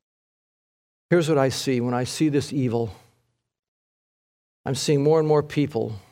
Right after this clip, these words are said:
go on the internet. Married people, married people on the internet, meeting people who live somewhere else in this country,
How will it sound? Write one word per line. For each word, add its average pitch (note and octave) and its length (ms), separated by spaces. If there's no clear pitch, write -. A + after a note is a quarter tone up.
go D3+ 140
on D3 140
the C#3 160
internet. B2+ 400
Married D#3 460
people, B2+ 340
married D3+ 440
people D3 340
on C3 140
the C#3 140
internet, A#2 440
meeting D#3+ 400
people D#3 340
who C#3+ 160
live C#3+ 260
somewhere D#3 640
else - 540
in C#3+ 140
this C#3 200
country, B2 540